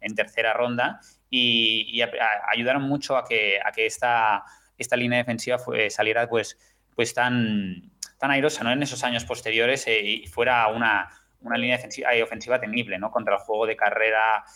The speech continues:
eh, ahí con el juego de carrera, con, con luego al final, eh, los Redskins en esas épocas también, eh, vieron bastante,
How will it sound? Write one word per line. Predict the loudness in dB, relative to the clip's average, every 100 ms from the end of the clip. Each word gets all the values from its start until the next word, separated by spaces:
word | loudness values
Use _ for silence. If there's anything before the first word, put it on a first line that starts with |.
| -18 -2
eh, | 0
ahí | 0
con | -2
el | -4
juego | 0 2
de | 2
carrera, | 2 0 2 2 2
con, | 2 -2 -2 -8 _ _ -6
con | -4 0
luego | 0 0
al | -2
final, | 0 0 2
eh, | 0 0 -2 -4 -4
los | -4
Redskins | -4 -8 -8
en | -10
esas | -8 -10
épocas | -2 -4 -2
también, | -4 -4 -4 -10 -20 _
eh, | 0 2 2 0 -6 -10 -12 -8
vieron | -2 -2 0
bastante, | -2 -2 -2 0 2 2 0 -4